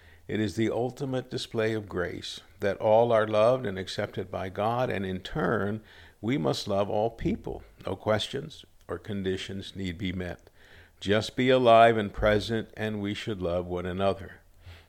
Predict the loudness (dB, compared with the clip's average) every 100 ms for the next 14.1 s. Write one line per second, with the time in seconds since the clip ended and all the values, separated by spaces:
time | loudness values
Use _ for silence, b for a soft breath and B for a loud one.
0 | _ 2 2 2 0 -2 0 2 2 2
1 | -2 -2 -6 -2 -2 -2 -4 -6 -8 -2
2 | -4 -4 -10 -10 -16 B B B B B
3 | -2 0 2 2 2 2 0 -2 -2 0
4 | 2 0 -2 -2 -2 0 -2 -2 -2 -4
5 | -6 -2 -2 0 0 0 -2 -6 -4 -4
6 | -4 -6 -6 -4 -2 0 0 0 -4 -10
7 | -12 B B B -6 -6 -4 -4 -4 -6
8 | -14 -14 -6 -4 -2 -2 -4 -2 -4 -4
9 | -6 -2 -2 -2 -2 -2 -2 -4 -8 -2
10 | -2 0 -2 -4 -6 -8 -6 -6 -6 -10
11 | -10 -12 -4 0 0 0 -6 -10 -10 B
12 | B B -8 -4 -4 -2 -4 -4 -10 -2
13 | -2 -2 -6 -8 -8 -10 -6 -2 0 0
14 | -4